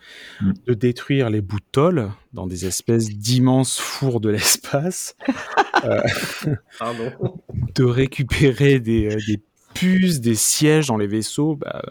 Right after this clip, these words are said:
Speaker 2: dans, et de les mettre dans un conteneur où là, tu récupères les, les objets. Alors, tu sais pas ce qu'ils deviennent après. À chaque fois que tu, tu fais une action, ça te, tu gagnes de l'argent. Parce que tu as employé, enfin, limite Força, en fait,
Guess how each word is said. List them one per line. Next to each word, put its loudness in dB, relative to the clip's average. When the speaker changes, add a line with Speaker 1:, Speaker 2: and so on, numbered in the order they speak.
Speaker 2:
dans, -10
et -6
de -4
les 4
mettre 4
dans 0
un 0
conteneur 0
où 0
là, 2
tu -6
récupères -2
les, -8
les -14
objets. -4
Alors, -8
tu -12
sais -8
pas -4
ce -6
qu'ils -4
deviennent 0
après. -2
À -4
chaque -2
fois -2
que -6
tu, -2
tu -10
fais -2
une 2
action, -2
ça 0
te, -4
tu -6
gagnes 2
de 2
l'argent. 0
Parce -6
que -2
tu 0
as -2
employé, 0
enfin, -2
limite 2
Força, -2
en -4
fait, -8